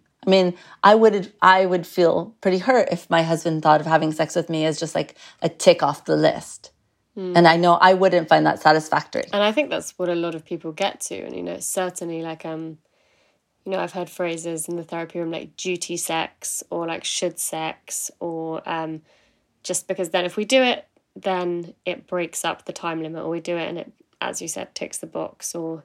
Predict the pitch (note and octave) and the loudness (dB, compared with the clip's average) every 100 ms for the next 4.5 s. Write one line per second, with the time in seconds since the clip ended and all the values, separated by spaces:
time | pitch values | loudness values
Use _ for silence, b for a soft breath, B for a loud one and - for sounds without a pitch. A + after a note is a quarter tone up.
0 | - F#3 E3+ - - F3+ F3 D#3+ D#3 - | 0 0 0 -6 -6 -2 0 -2 -4 -10
1 | F3 E3 E3+ D3 - E3+ D#3+ D#3 D#3+ D#3 | -8 -6 -6 -8 -8 -6 -4 -4 -6 -8
2 | - D#3 D#3+ F#3 - E3+ D#3 D#3 F#3+ G3 | -8 -10 -10 -10 -8 -8 -8 -6 -6 -4
3 | A#3 - - F3 E3+ E3 F3 F3 - F3+ | -6 -6 -8 -8 -8 -10 -6 -6 -4 -6
4 | F3+ E3 F3 E3 D#3 | -6 -6 -8 -8 -8